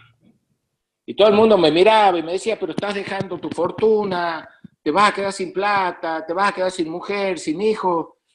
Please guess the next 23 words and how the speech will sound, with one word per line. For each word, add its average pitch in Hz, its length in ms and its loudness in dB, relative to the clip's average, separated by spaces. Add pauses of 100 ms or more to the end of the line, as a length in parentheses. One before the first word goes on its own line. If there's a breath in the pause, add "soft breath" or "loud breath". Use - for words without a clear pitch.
Está 185 160 0
bien, 226 280 0
tiene 226 200 2
que 180 120 -2
ver 190 160 -2
con 165 160 -6
un 143 120 -6
egoísmo, 160 560 2
si - 140 -10
querés, 160 260 -6
solidario, 143 600 0
el 117 80 -4
egoísmo, 123 680 -4
¿no? 180 200 -16
Porque 107 240 -18
yo 123 80 -6
ayudaba, 131 640 2 (500)
pero 147 220 4
en 151 80 0
el, 143 280 -2
seamos 214 380 4
honestos, 127 880 -4
este, - 460 -20